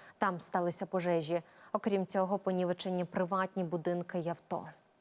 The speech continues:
Тридцять чотири ворожі цілі знешкодили цієї ночі українські захисники.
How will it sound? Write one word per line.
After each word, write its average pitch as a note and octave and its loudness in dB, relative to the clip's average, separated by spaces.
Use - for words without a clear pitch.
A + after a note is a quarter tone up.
Тридцять B3+ 4
чотири G3 2
ворожі F#3 2
цілі A3+ 4
знешкодили A#3 4
цієї A#3 4
ночі G#3+ 4
українські G3 2
захисники. F#3+ 0